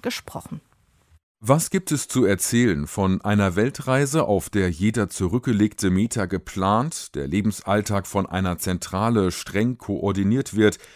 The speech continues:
Speaker 2: und obendrein auch die Bewegungsfreiheit sehr eingeschränkt ist? Auf ihrer Überfahrt an Bord eines dreihundertfünfundsechzig Meter langen und mit dreizehntausendachthundert Warencontainern beladenen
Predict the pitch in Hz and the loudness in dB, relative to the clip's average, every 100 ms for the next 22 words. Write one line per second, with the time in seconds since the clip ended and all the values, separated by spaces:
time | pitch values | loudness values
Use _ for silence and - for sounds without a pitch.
0 | - - 135 131 117 - 131 123 107 110 | -20 -4 4 4 4 2 2 2 2 0
1 | 165 - 117 - 104 92 82 117 117 90 | 0 0 0 0 -2 -2 0 0 0 -2
2 | - - 85 78 85 80 92 85 92 127 | -4 -4 -2 -2 -4 -2 -2 -2 -4 -4
3 | - - 55 53 - - - _ _ _ | -8 -8 -12 -12 -14 -16 -18 _ _ _
4 | - - - - 113 117 - 139 120 127 | -20 -18 -18 2 4 4 2 -2 2 2
5 | 160 156 180 - 170 175 98 82 95 117 | 2 0 -2 -2 -4 -2 -2 0 2 2
6 | - 104 95 85 - 92 107 104 98 85 | 2 0 0 -2 -4 0 0 2 0 0
7 | - 123 107 87 95 - 95 98 104 98 | -2 0 0 0 -4 -4 -4 -2 -2 -2
8 | 85 85 101 113 110 - 87 - 90 90 | -2 0 2 2 0 -2 -6 -6 -2 -2
9 | - - - 82 104 - - 85 - 98 | -4 -10 -8 0 0 0 -4 -4 -4 -6
10 | 110 92 - - 110 - 98 87 85 90 | -4 -4 -6 -6 -8 -4 -2 -2 -2 -2
11 | 117 107 92 98 92 - 98 95 92 82 | -2 -2 -4 -4 -4 -2 -2 0 -2 -2
12 | 87 87 90 95 92 90 | -2 0 0 0 0 -2